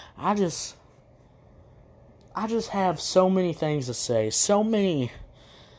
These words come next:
stuff to hate on this guy. Oh, and you know that my favorite line of this whole entire song is this. He says this straight up, and then he jumps to the next topic. Not even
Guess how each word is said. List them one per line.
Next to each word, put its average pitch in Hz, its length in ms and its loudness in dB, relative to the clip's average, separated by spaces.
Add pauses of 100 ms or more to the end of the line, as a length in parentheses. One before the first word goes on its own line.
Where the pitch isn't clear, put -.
(400)
stuff - 380 6
to 185 100 4
hate 170 240 2
on 147 140 -2
this 117 120 -4
guy. 123 280 2
Oh, 170 220 6
and 156 360 -2
you 180 80 0
know 196 140 4
that 180 100 0
my 190 220 -2
favorite 160 560 2 (120)
line 135 440 -2
of 127 100 -4
this 127 160 -2
whole 143 220 2
entire 135 240 2
song 131 280 0
is 120 140 -2
this. 123 480 -6 (1160)
He 220 220 8
says 190 360 8
this 127 240 0
straight 190 500 -2
up, 135 320 0 (600)
and 147 160 -6
then 151 200 -2
he 160 100 -4
jumps 147 300 -2
to 147 60 -10
the 139 100 -2
next 131 260 -4
topic. 131 460 0 (540)
Not 185 240 8
even 170 520 4